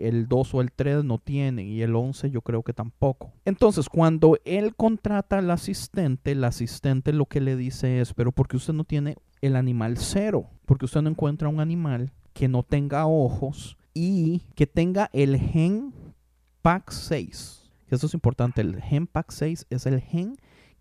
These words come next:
que ayuda a crear los ojos. Entonces, todos los animales que tienen ojos tienen ese gen, pero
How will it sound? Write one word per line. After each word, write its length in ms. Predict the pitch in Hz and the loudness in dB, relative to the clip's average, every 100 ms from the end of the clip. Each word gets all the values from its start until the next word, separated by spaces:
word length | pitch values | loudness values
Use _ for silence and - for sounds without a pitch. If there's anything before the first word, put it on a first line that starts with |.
| _ | _
que 340 | - 120 117 - _ _ _ | 0 0 0 -6 _ _ _
ayuda 640 | 120 131 147 147 180 190 | -2 2 2 2 0 -2
a 100 | - | -6
crear 520 | 123 123 117 117 117 123 | -4 -2 0 0 0 0
los 340 | 120 113 - | -2 -2 -6
ojos. 160 | 107 - | -8 -6
Entonces, 380 | - 156 - | -2 -2 -2
todos 160 | 165 180 | -2 -2
los 120 | 196 | -2
animales 400 | 190 185 175 170 | -4 -4 -4 -6
que 60 | 170 | -8
tienen 240 | 175 175 | -8 -4
ojos 380 | 170 139 143 - | -2 -4 -6 -8
tienen 280 | 139 127 127 | -6 -6 -4
ese 200 | 127 - | -4 -4
gen, 320 | 135 120 117 - _ - | -4 -6 -8 -14 _ 0
pero 640 | 131 123 123 123 117 110 | 2 4 4 4 4 0